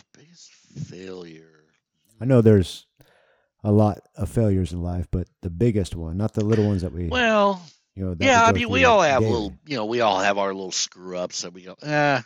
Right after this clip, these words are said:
Speaker 1: we should have done that differently. Ah, we should have done that differently."
Speaker 2: Right.
Speaker 1: So,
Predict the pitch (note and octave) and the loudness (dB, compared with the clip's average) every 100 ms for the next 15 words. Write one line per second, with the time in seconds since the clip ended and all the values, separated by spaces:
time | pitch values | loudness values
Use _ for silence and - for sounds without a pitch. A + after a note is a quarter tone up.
0 | _ - B2+ B2+ A2 G2+ G2 F2+ F2 F2+ | _ -14 -12 -10 -10 -10 -10 -10 -10 -10
1 | E2 - G2+ _ F2+ F#2 A2 A#2 A#2 G#2 | -12 -18 -20 _ -20 -14 -10 -8 -8 -8
2 | F#2+ G2 F2+ F#2 F2 - G2 G#2 E2 F2+ | -12 -16 -18 -18 -20 -20 -20 _ _ _
3 | _ E2 D#2 E2 - _ _ _ _ _ | _ -8 -6 -8 -12 _ _ _ _ _
4 | _ _ _ - - F#3 F#3 F3+ D#3+ | _ _ _ -8 -2 2 4 2 0